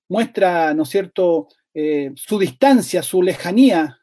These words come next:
la, la, la enorme distancia que la ciudadanía siente de ellos, que pretendan ahora erigirse como,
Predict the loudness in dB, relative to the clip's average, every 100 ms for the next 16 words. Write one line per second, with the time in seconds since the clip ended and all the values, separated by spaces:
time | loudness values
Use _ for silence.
0 | _ _ -14 -10 -8 -8 -8 -6 -4 0
1 | 0 2 0 0 2 4 4 0 0 2
2 | 0 0 -2 -4 -2 -2 0 -2 -2 -2
3 | -4 -8 -4 -2 2 4 4 2 2 4
4 | 4 2 0 -4 -6 -4 -2 -2 -2 -2
5 | -2 -4 -8